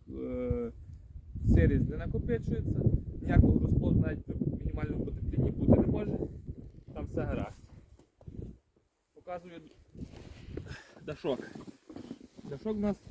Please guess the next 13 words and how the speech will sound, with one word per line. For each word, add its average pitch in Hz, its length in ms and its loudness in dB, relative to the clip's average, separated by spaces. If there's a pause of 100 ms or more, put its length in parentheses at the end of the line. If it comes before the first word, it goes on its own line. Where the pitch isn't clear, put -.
(2250)
дерева, 170 580 -2 (360)
дерево, 185 380 2 (220)
обв'язка, 165 580 -4 (340)
дошка, - 680 -6 (220)
з - 40 -4
пляхою 156 380 -2
зашитий. 113 420 -10 (560)
Тут - 140 -2
зроблений - 460 4
сендвіч. - 380 -6 (3500)
Пінопласт 175 560 0 (1300)
сорок 160 200 2
міліметрів, 147 540 2